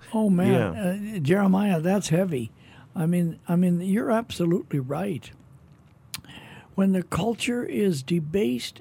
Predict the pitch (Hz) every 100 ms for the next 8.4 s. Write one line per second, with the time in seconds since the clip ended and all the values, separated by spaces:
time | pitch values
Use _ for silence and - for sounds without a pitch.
0 | - 147 139 - 160 131 - 220 240 165
1 | 131 117 175 214 214 240 - - - -
2 | - - 135 160 - 185 - 254 190 160
3 | 131 175 185 196 170 160 143 135 156 202
4 | 208 208 202 - 151 156 156 180 - 101
5 | - - 175 196 226 196 131 190 180 -
6 | 180 170 160 185 196 147 147 131 - -
7 | 185 202 196 170 156 151 160 156 160 131
8 | 147 139 120